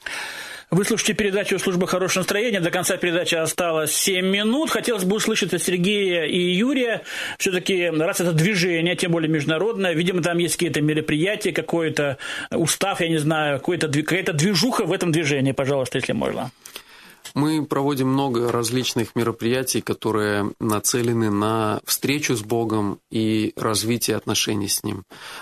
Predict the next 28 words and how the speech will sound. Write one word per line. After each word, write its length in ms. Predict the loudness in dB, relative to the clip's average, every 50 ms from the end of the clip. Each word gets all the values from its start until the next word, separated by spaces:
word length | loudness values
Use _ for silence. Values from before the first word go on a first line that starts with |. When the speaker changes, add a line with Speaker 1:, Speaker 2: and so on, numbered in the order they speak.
| -6 -2
Speaker 2:
Многие 460 | 0 2 2 2 0 0 0 2 2
люди, 560 | 2 2 0 0 0 0 0 0 0 0 -2 -6 -10 -14 -14 -12 -12 -12 -12 -14 -10 _ -2
они 880 | 0 2 2 2 2 2 2 2 2 2 2 2 2 0 0 -2 -4 _ _ _ _ _
имели 500 | -2 0 2 2 2 2 2 2 2 2
отношения 580 | 0 0 0 0 0 0 0 2 2 2 2 0
с 60 | 0
Богом, 400 | 0 0 0 0 0 0 -2 -2 0
но 160 | -2 -2 0
по 100 | 0 -2
какой-то 360 | -2 0 -2 -2 0 -2 -2
причине 420 | -2 -2 -2 0 0 0 0 0
потеряли 580 | 0 -2 -2 0 0 0 2 2 2 0 0 0
их, 300 | 0 0 -2 -4 -8 -8 -6
отошли 540 | -6 -4 -2 0 0 0 0 0 0 0 0
от 140 | 0 -2
Бога. 440 | -2 -2 -2 0 0 0 -2 -4 -6 -8 -12 -18 -18 -12 -6
Они 240 | -2 0 0 2 2
бы 100 | 0 0
хотели 380 | -2 -2 -2 -2 0 0 0 0
вернуться 480 | 0 0 2 2 0 0 0 -2 0
назад. 560 | 0 0 0 0 0 0 -2 -2 -6 -10 -18 -20 _ _ -2
Мы 140 | -2 0
помогаем 640 | 0 0 0 0 0 0 0 0 0 0 -2 -4 -6 -12 -14 -16 -14 -14 -16 -10 -6 -4
это 240 | -4 -2 0 0
сделать. 560 | 0 0 0 0 0 0 0 -2 -2 -4 -8 -12 -12 -12 -10 -10 -10 -10 -12 _ _
Также, 720 | -2 -2 0 0 0 0 2 2 2 2 2 0 0 -2 -4 _ _ -4
э, 180 | -2 0 2
многие 680 | 2 4 4 2 2 2 0 0 0 2 2 2 0 -2